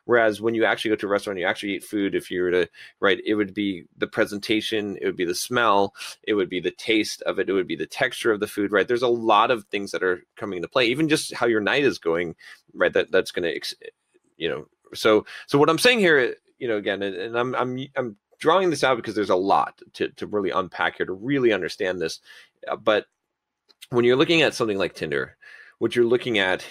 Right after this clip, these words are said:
is that it's one-dimensional based on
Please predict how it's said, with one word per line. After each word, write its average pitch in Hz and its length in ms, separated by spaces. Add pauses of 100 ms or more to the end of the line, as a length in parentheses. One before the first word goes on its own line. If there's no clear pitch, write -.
is 98 440 (120)
that 90 440 (380)
it's 101 200
one-dimensional 107 760
based 90 600
on 90 380